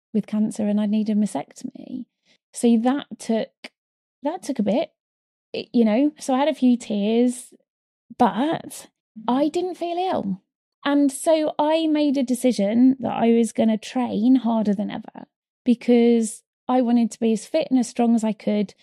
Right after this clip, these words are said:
so that I could just get through this and get done and get on with life. And that was very much m-, my attitude. So I didn't give any energy to cancer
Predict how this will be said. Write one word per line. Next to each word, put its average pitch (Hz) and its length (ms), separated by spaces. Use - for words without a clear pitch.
so 220 500
that 196 240
I 190 160
could 190 240
just - 300
get - 200
through 214 200
this 202 200
and 208 100
get - 200
done 190 200
and 196 120
get - 140
on 196 180
with - 140
life. - 320
And 214 160
that 214 140
was 196 140
very 214 200
much - 420
m-, - 120
my 196 240
attitude. 277 800
So 277 220
I 294 200
didn't 311 500
give 233 420
any 269 460
energy 220 440
to - 120
cancer 196 540